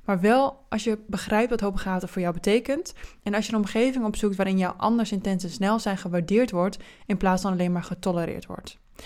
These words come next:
Je bent niet voor niets anders intens en snel.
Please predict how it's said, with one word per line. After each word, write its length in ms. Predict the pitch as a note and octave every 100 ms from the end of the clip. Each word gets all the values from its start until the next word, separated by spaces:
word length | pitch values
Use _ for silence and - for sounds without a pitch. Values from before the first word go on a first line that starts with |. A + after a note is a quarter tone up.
| - - - - - -
Je 140 | G3+
bent 200 | G#3 A#3
niet 220 | B3 B3+
voor 100 | -
niets 200 | A3 G#3+ -
anders 480 | G#3+ A3+ G#3+ G#3+ -
intens 360 | F#3+ F#3 F3
en 100 | F3+
snel. 400 | - F3+ E3 -